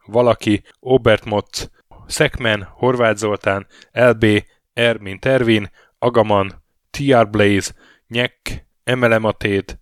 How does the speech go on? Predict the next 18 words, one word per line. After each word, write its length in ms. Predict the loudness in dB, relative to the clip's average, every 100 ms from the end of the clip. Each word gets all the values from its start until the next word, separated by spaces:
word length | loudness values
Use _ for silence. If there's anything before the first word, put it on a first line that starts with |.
| _
Házbú, 600 | -2 0 0 0 0 0 -6 -20 _
Vidra, 540 | -4 -2 2 2 2 -6
Jaga, 560 | -8 -2 0 0 0 -2 _ _ _
Szokarina, 800 | -4 -2 2 2 0 0 -4 -6 _ -6
Tündér 420 | -4 0 0 0
Béla, 400 | 0 2 2 0 -8 -20 _ -4
Adam 300 | 0 0 -2
Kreiswolf, 840 | -2 -2 -2 -6 -4 -4 -4 -12 _ _ _
P 60 | -4 0
one 220 | 2 0 -2
Mate, 340 | -2 -4 -6 -18 _ _ _ _ _
Vogonköltő, 1040 | -2 2 0 0 2 2 2 -2 -2 -4 _ -4
Csemnicki 540 | -2 -2 -6 -6 -6
Péter, 560 | -2 -4 -2 -4 -4 -8 _ _ _
Németh 420 | -2 2 2 2
Bálint, 600 | 2 2 0 -6 -12 -20 _
Csabi, 580 | -2 0 0 -2 -2 -6 _ _ _
Mandrás, 680 | -4 -2 2 2 0 -4